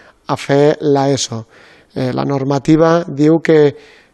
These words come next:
com que l'alumnat forma part del municipi, eh, no tenen dret a accedir als, eh, vehicles públics que posa la Generalitat o el Departament d'Educació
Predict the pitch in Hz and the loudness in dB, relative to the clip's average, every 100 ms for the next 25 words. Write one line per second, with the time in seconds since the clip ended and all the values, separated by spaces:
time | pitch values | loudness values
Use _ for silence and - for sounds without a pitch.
0 | - 151 139 147 139 139 135 139 139 139 | -6 -4 -2 0 0 0 0 0 0 0
1 | 151 - 151 151 - 147 143 143 139 131 | -2 -2 -2 0 0 0 2 2 0 0
2 | 160 147 185 196 - - _ _ _ 147 | -2 2 0 0 -8 -20 _ _ _ 0
3 | 143 135 127 123 131 143 147 151 151 151 | 0 0 -2 -4 -2 2 4 4 2 2
4 | 147 147 139 135 143 151 - - _ - | 2 2 2 0 2 2 -2 -20 _ -20
5 | _ - 143 135 131 127 123 123 _ _ | _ -4 -2 0 -2 -4 -6 -10 _ _
6 | _ _ _ - 147 - 139 160 151 147 | _ _ _ -6 -4 0 4 6 4 2
7 | 139 127 - 151 139 139 143 143 156 147 | -2 -2 -4 -2 -2 0 0 0 2 0
8 | - - 156 151 135 - - 139 151 147 | -2 0 4 4 2 -2 -4 -2 0 2
9 | 147 143 139 147 139 147 147 - - - | 2 0 0 0 0 0 -2 -6 -20 -20
10 | _ - 135 135 131 135 147 147 147 139 | _ -2 -2 0 0 2 4 4 4 2
11 | 151 | 4